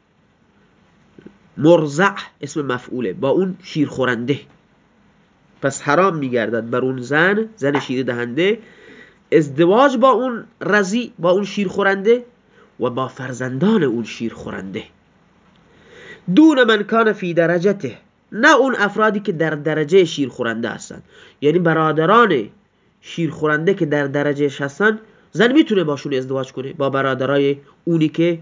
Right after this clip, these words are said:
از این زن شیر خورده، چون زن فقط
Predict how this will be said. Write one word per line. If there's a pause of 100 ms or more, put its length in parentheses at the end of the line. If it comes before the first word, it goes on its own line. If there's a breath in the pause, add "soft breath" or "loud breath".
از
این
زن
شیر
خورده، (1500)
چون (140)
زن
فقط